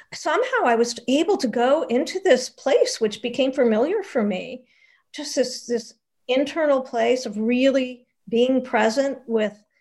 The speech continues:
with my breath and with focusing on, you know, in what was happening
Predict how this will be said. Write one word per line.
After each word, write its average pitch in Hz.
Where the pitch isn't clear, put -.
with 214
my 202
breath 269
and 196
with 196
focusing 226
on, 202
you 208
know, 185
in 214
what 202
was 202
happening 208